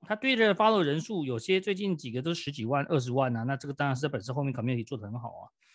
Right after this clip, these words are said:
那比如我们今天讲的有一个叫做 Magnus，那 Magnus 这个之前最早出来的时候我们就讲了，你想想看，free mint 它三月份呢，三、四月份就开始做这个 free mint 的，结果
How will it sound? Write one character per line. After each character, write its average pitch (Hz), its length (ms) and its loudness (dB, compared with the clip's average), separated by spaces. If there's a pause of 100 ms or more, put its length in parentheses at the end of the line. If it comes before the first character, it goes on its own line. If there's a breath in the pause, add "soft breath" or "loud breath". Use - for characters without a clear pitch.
(440 soft breath)
那 180 60 -4
比 165 100 0
如 139 100 2
我 139 80 0
们 135 140 -2
今 185 140 0
天 196 160 0
讲 131 180 -2
的 127 60 -2
有 127 120 0
一 160 60 2
个 156 340 0 (460)
叫 160 100 -4
做 156 240 0
Magnus， 147 540 -2 (240)
那 185 140 -2
Magnus 262 320 4
这 269 80 -2
个 254 40 -8
之 277 200 -4
前 214 180 4
最 254 140 0
早 214 120 2
出 175 140 0
来 226 60 6
的 180 60 6
时 208 120 0
候 226 80 6
我 185 40 4
们 139 60 0
就 175 80 -2
讲 110 300 -6
了， 87 180 -10 (480 soft breath)
你 185 80 0
想 220 160 6
想 - 0 -
看， 226 220 4
free 233 200 0
mint 240 360 0
它 - 140 -8
三 202 200 0
月 208 120 4
份 180 260 2
呢， 139 240 -2 (640)
三、 202 220 0
四 208 200 -4
月 202 180 6
份 180 320 -2
就 - 120 -6
开 185 180 0
始 - 160 -4
做 170 240 0
这 170 140 -2
个 143 40 -8
free 156 220 -2
mint 170 160 2
的， 123 80 -2
结 139 160 -2
果 151 280 -2